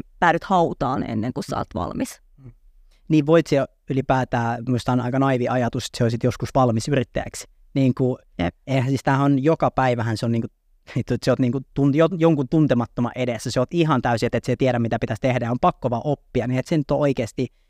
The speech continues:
Speaker 2: tää mun mielestä on aika naivi ajatus, että sä olisit joskus oikeasti valmis siihen, että nyt sä oot valmis yrittäjäksi.
Speaker 1: Joo, ei todellakaan. Ja kyllä siinä niinku ongelmanratkaisuahan se on.
Speaker 2: Mm.
Speaker 1: Jos sä oot niinku valmis ratkaisee ongelmia,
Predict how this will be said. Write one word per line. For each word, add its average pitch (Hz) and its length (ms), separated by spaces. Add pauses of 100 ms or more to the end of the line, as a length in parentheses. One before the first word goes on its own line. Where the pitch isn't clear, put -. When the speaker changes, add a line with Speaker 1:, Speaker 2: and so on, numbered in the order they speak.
(680)
Speaker 2:
tää - 120
mun 175 140
mielestä 139 220
on 123 80
aika 127 220 (140)
naivi 139 260
ajatus, 117 220
että - 100
sä 139 60
olisit 123 160
joskus 156 300
oikeasti 131 600
valmis 131 500
siihen, 120 280
että 117 160
nyt 123 120
sä - 80
oot 110 80
valmis 123 280
yrittäjäksi. - 540 (300)
Speaker 1:
Joo, 185 360
ei 175 160
todellakaan. 165 500
Ja 170 60
kyllä 185 160
siinä 180 280
niinku 175 320 (480)
ongelmanratkaisuahan 180 1120
se - 180
on. - 120 (140)
Speaker 2:
Mm. 143 100
Speaker 1:
Jos 208 120
sä - 100
oot 240 100
niinku 220 220
valmis 226 360
ratkaisee 160 540
ongelmia, 107 460